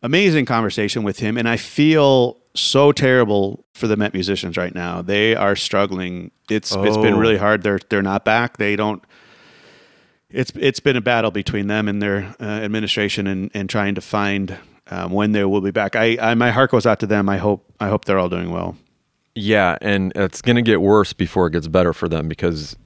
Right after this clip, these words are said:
Speaker 2: did you see about the stagehands at the Met? This
Speaker 1: Uh,
Speaker 2: is
Speaker 1: yeah.
Speaker 2: something I wanted to talk about.
Speaker 1: Yeah, let's put a pin in that. I hate that phrase, but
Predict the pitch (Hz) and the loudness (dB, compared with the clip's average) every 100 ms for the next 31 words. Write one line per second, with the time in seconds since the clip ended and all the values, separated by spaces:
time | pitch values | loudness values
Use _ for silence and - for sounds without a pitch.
0 | - 101 85 92 - 107 107 - 78 - | -8 -6 -2 -2 0 2 2 -2 -8 -6
1 | 87 87 - 85 - 95 104 139 143 151 | 0 2 2 -2 0 0 0 -2 -2 -4
2 | - 123 - 135 156 - _ _ _ _ | -6 -6 -2 0 -2 -4 _ _ _ _
3 | _ - 117 139 123 117 104 92 87 90 | _ -6 -2 0 2 2 2 2 4 2
4 | 80 - 92 - 78 76 - - 107 98 | 0 0 0 0 0 0 -2 -4 -2 -2
5 | 92 98 - - 98 - 107 92 87 80 | -2 -4 -6 -4 -4 -4 -6 -6 -6 -8
6 | 85 - 98 87 104 - 76 - 82 76 | -10 -12 -12 -10 -8 -8 -12 -10 -14 -14
7 | - - | -14 -14